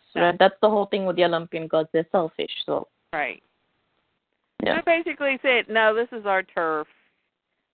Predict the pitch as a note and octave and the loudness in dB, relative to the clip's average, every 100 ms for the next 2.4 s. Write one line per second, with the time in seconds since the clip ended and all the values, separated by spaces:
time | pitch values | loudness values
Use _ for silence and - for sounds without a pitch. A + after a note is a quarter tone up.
0 | _ _ _ G#3 A#3+ G#3+ A3+ G#3 G#3 G3 | _ _ _ -8 -8 -6 -8 -4 -2 4
1 | G3 F3 _ G#3 F#3 F3 E3+ E3+ F#3 F3 | 4 4 _ -12 -8 -6 -4 -2 0 0
2 | E3+ D3+ C#3+ | -2 -4 -10